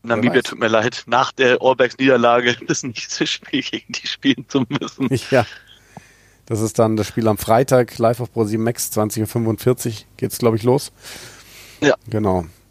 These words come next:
Speaker 1: Und, ähm, ja gut, danach hattest du Irland gegen Rumänien, muss man nicht groß drüber sprechen, glaub ich. Ähm, deutlich Irland.
Speaker 2: Irland aber auch Statement, richtig stark.
Speaker 1: Ja, mit voller
Speaker 2: Aus
Speaker 1: Kapelle
Speaker 2: zweiundachtzig.
Speaker 1: gespielt. Ja.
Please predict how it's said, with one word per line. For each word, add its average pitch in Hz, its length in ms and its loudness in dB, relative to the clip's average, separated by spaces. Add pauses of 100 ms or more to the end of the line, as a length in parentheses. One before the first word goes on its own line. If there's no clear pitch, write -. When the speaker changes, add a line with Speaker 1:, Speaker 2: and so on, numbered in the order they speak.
Speaker 1:
Und, 104 460 -4
ähm, 101 400 0
ja 95 180 4
gut, 104 220 -2
danach 117 260 4
hattest 113 260 0
du 123 140 4
Irland 123 360 4
gegen 117 200 2
Rumänien, 120 640 2
muss 120 200 0
man 123 160 0
nicht - 220 -6
groß 117 260 -2
drüber 117 220 -2
sprechen, 117 340 -4
glaub 107 260 2
ich. 107 220 -6 (720)
Ähm, 104 640 -2
deutlich 117 460 0
Irland. 120 160 4
Speaker 2:
Irland 135 260 4
aber 120 200 4
auch 113 200 0
Statement, 123 720 -2 (100)
richtig 120 280 -12
stark. 117 340 0
Speaker 1:
Ja, 101 160 -2
mit 117 180 -6
voller 123 280 2
Speaker 2:
Aus - 40 -2
Speaker 1:
Kapelle 123 320 -2
Speaker 2:
zweiundachtzig. 123 300 -2
Speaker 1:
gespielt. 120 480 -4
Ja. 110 240 -6